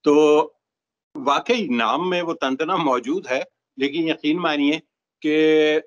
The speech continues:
वालिद साहब जितना नरम खू, नरम गुफ्तार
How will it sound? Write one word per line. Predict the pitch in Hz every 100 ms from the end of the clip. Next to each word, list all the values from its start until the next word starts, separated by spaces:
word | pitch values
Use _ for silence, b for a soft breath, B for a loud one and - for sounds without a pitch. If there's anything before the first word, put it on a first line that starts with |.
| _
वालिद | 139 117 131 156
साहब | - 156 156 143 _
जितना | 127 139 143 151 151 156 156 - 143
नरम | 117 117 131 156 151
खू, | 135 - 135 147 147 143 110
नरम | 117 139 143 131
गुफ्तार | 127 107 - 117 120 131 135 131